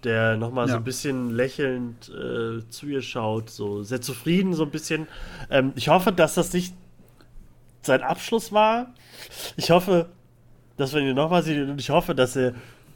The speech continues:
Speaker 1: nicht nur bei Ahsoka war, sondern auch mal bei Luke vorbeigeschaut hat. Ich hoffe, dass er seinen Sohn nicht <laughs> alleine gelassen hat, dass er wenigstens mal Hallo gesagt hat oder so, dass man den im Film noch mal sieht.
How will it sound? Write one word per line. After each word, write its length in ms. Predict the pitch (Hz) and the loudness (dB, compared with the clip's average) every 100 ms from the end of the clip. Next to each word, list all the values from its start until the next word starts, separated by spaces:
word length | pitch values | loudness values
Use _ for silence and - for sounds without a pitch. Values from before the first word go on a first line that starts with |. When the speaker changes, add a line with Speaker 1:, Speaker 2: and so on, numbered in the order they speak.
| - | -4
Speaker 1:
nicht 260 | 139 180 180 | 2 2 2
nur 100 | 143 | 0
bei 120 | 127 | 0
Ahsoka 380 | 117 156 151 117 | 0 -2 2 4
war, 120 | 117 | 4
sondern 260 | 117 117 | 2 0
auch 140 | 120 127 | 0 -2
mal 80 | 131 | -2
bei 100 | 107 | -2
Luke 260 | 107 123 | -2 -4
vorbeigeschaut 680 | - 104 104 104 - - - | -6 -6 -6 -10 -10 -12 -10
hat. 260 | - - - _ _ _ _ _ | -14 -16 -20 _ _ _ _ _
Ich 60 | - | -6
hoffe, 160 | 135 139 | -4 -2
dass 180 | 131 | -2
er 60 | 135 | -2
seinen 200 | 117 107 | -2 -2
Sohn 200 | 113 117 | -4 -6
nicht 180 | 104 - | -4 -6
<laughs> 0 | |
alleine 320 | - - - - | -6 -6 -8 -4
gelassen 440 | - - - 127 | -6 -6 -6 -2
hat, 160 | 113 123 | -2 -2
dass 160 | 120 | 0
er 140 | 127 117 - - | 0 -2 -8 -6
wenigstens 380 | 156 156 156 - | -2 -2 -4 0
mal 140 | 127 | 2
Hallo 220 | 123 127 | 4 2
gesagt 320 | 110 104 107 113 | 0 0 -2 -2
hat 60 | |
oder 160 | 110 110 | -4 -4
so, 80 | 113 | -4
dass 180 | 127 | -4
man 140 | 151 131 | -4 2
den 260 | 139 156 143 - | 2 2 -2 -8
im 140 | 156 151 | -8 -6
Film 300 | - 151 147 | -2 -2 0
noch 120 | 123 | 0
mal 120 | 123 | -2
sieht. 300 | 117 127 - | -2 -4 -6